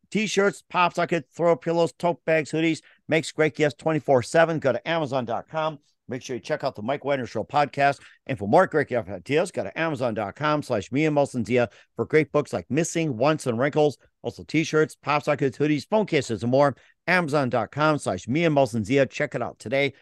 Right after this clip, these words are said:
I'll support The Mike Wagner Show on Anchor F M, PayPal, and the mike wagner show dot com. Make sure you do so today. We're here with the amazing author, writer, speaker, and mentor from Georgia here on The Mike Wagner Show, Victoria Robinson, with her book, The Warrior Who Didn't Speak.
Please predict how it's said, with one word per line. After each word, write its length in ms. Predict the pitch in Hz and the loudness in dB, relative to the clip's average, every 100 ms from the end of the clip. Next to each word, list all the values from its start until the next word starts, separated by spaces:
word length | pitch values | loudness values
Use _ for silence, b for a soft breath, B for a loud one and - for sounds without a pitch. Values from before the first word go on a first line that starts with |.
| b _ | b _
I'll 120 | 139 | -6
support 320 | 127 - 139 | -4 -4 -4
The 60 | 127 | -2
Mike 200 | 127 131 | -2 0
Wagner 240 | 135 131 | 0 0
Show 180 | 117 - | -2 0
on 140 | 131 113 | 0 0
Anchor 220 | 143 131 | -6 -2
F 160 | 120 - | -2 2
M, 240 | 151 202 | 2 0
PayPal, 500 | 190 123 127 147 170 170 | -4 -6 -2 2 2 0
and 140 | 117 | -4
the 40 | 101 | -2
mike 200 | 131 131 | -2 0
wagner 220 | 135 120 | 0 -2
show 160 | - 104 | -4 -4
dot 240 | 107 95 | -4 -6
com. 300 | - 139 90 b b b | -4 -4 -6 b b b
Make 160 | 107 120 | -8 -6
sure 100 | 123 | -6
you 80 | 98 | -6
do 140 | 95 | -8
so 220 | - 95 | -8 -8
today. 340 | 82 90 71 - B B | -8 -10 -12 -16 B B
We're 100 | 131 | 2
here 140 | 147 190 | 4 4
with 80 | |
the 120 | 147 139 | 2 0
amazing 500 | 139 180 147 165 147 - | 0 -2 0 0 0 2
author, 380 | 160 156 165 | 2 2 0
writer, 320 | 127 143 160 156 | 2 2 0 -4
speaker, 400 | - 160 165 151 | -4 -4 -2 -2
and 160 | 139 | -2
mentor 300 | 147 160 147 | -2 -2 -4
from 240 | 127 139 123 | -4 -2 -2
Georgia 400 | 123 160 135 120 | 2 2 2 0
here 100 | 120 | -2
on 60 | |
The 60 | 117 | -2
Mike 200 | 123 120 | -2 -2
Wagner 240 | 127 120 | -2 -4
Show, 260 | 110 - 151 | -6 -2 -2
Victoria 460 | 113 98 - 139 127 | -2 -6 -4 0 2
Robinson, 560 | 127 135 143 - 147 - B B | 4 4 4 2 -4 -4 B B
with 140 | 127 127 | -2 0
her 60 | |
book, 320 | 104 147 156 _ - | 2 2 0 _ -4
The 80 | |
Warrior 380 | 117 107 151 151 | -2 0 0 0
Who 140 | 113 117 | -4 -4
Didn't 260 | 147 135 | -2 -2
Speak. 340 | 117 143 143 | -2 -2 -2